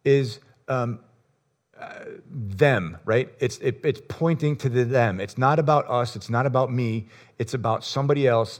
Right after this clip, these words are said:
and Jesus disrupting the life of somebody else with his love. And I wanna just show you three different scripture passages, and each one of these is Jesus talking. This is Jesus after he rose from the dead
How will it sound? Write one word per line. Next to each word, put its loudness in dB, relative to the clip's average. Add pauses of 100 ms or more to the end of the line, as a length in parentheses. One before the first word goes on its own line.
and -6
Jesus -2 (240)
disrupting 0
the -2
life -2
of -8
somebody 0
else 0
with -4
his -2
love. -2 (420)
And -2
I 2
wanna 2 (200)
just -6
show 2
you 2
three 0
different 0 (240)
scripture 0
passages, -4 (240)
and 0
each -2
one 2
of 4
these -2 (200)
is 0
Jesus -2
talking. -2
This -4
is -4
Jesus -2 (100)
after 2
he 0 (260)
rose 4
from -2
the -2
dead 4